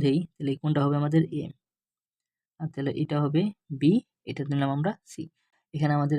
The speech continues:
এখন কি করতে হবে? লম্ব, ভূমি এবং অতিভুজ নির্ণয় করতে হবে। আমরা অতিভুজ দুইভাবে নির্ণয় করতে পারি,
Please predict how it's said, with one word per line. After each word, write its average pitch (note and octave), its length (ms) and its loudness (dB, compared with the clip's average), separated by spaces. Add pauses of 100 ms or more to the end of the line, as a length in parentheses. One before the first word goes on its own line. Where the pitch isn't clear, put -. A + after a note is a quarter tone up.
এখন E3 220 0
কি E3 160 -4
করতে D#3+ 200 0
হবে? E3+ 120 6 (140)
লম্ব, C#3 260 0 (220)
ভূমি C#3+ 240 0 (120)
এবং D3 160 0 (220)
অতিভুজ E3 380 4 (200)
নির্ণয় D#3 280 2
করতে D3+ 220 -2
হবে। B2 120 -6 (460)
আমরা C#3+ 160 2 (100)
অতিভুজ E3 300 4 (140)
দুইভাবে D#3 320 6
নির্ণয় C3+ 240 2
করতে C3 180 -4
পারি, B2 120 -2